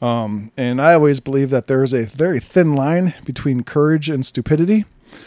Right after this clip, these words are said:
Um, and both of these people, uh, you could debate and argue, uh, were walking that line like a tightrope.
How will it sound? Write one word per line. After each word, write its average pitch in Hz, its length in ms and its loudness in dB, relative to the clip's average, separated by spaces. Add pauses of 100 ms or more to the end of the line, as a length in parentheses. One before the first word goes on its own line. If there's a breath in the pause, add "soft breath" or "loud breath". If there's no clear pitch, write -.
(240 loud breath)
Um, 120 500 0 (640 loud breath)
and 139 600 0 (200)
both 156 260 2
of 135 100 -10
these 147 320 2
people, 135 580 -2 (840 soft breath)
uh, 127 380 -2
you 139 220 -4
could 156 200 -4
debate 156 360 2
and 123 80 -4
argue, 139 440 -2 (260 loud breath)
uh, 127 400 -2
were 127 340 -2 (880 loud breath)
walking 139 300 0
that 139 140 -2
line 151 260 0
like 131 140 -4
a - 40 -10
tightrope. 131 440 -2